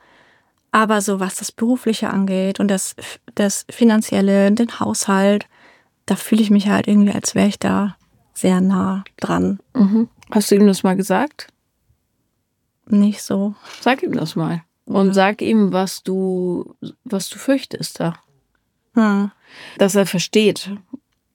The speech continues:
Speaker 2: Ne? Nicht nur, dass du sagst, „Nie räumst du“, nee, nee, nee, sondern sag, was es mit dir macht. Dass du auch Ängste hast und so.
Speaker 1: Ja.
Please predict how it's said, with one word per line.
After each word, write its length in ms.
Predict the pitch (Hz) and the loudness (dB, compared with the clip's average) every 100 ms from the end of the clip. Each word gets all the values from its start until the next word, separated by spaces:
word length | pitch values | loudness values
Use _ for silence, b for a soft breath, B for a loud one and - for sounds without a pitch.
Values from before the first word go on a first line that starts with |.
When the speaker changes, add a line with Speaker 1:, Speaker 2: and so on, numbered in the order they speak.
| - | -2
Speaker 2:
Ne? 220 | 190 196 | 0 2
Nicht 280 | 190 208 214 | 4 2 4
nur, 240 | 208 202 | 4 6
dass 240 | 185 180 - | 4 2 0
du 120 | 185 | -2
sagst, 500 | 170 170 175 - - | 2 2 2 -2 -2
„Nie 160 | 190 175 | 0 2
räumst 400 | 175 196 214 - | 2 0 0 0
du“, 120 | 190 | 0
nee, 320 | 175 190 190 | 2 2 2
nee, 120 | 208 | 2
nee, 200 | 185 196 | 0 0
sondern 380 | 185 185 185 185 | 2 2 2 0
sag, 240 | 196 233 208 | 0 0 -2
was 220 | 190 - | -6 -6
es 120 | - | -4
mit 140 | 202 | -2
dir 100 | 208 | -2
macht. 480 | 196 233 247 - - _ _ _ | 0 -2 -4 -10 -20 _ _ _
Dass 160 | 180 - | -10 -6
du 120 | - | -6
auch 320 | - 165 - - - _ | -6 -8 -12 -20 -20 _
Ängste 420 | 214 254 - 165 | 2 2 0 -8
hast 300 | 156 160 - | -8 -12 -14
und 120 | 170 160 | -14 -12
so. 220 | - 165 _ _ _ _ - | -12 -14 _ _ _ _ -2
Speaker 1:
Ja. 380 | 226 214 208 | 0 0 -2